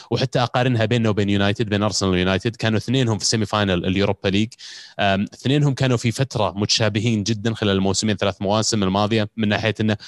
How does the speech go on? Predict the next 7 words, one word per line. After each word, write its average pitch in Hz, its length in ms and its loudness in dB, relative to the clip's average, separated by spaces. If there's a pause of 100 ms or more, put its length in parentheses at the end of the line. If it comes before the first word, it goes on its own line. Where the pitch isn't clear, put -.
(140)
مو 135 100 0
قادرين 123 340 0
يرجعون 98 340 -2
للشامبيونز. 113 500 -2 (240)
لكن 120 240 0
اليوم، 131 480 2 (340)
آم، 95 360 0